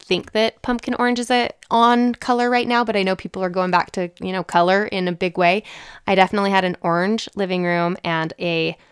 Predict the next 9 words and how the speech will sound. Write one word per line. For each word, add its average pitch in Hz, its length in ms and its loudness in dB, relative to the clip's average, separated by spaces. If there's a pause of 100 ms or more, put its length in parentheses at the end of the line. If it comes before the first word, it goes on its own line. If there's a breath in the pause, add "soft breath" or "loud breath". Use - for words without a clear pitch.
(220 soft breath)
plum 196 580 4
colored 202 400 -2
study 180 600 0
and 175 160 -2
a 170 220 -6
robin's 190 480 2
egg 175 300 -4
blue 175 420 0 (840 loud breath)
bedroom. 175 760 0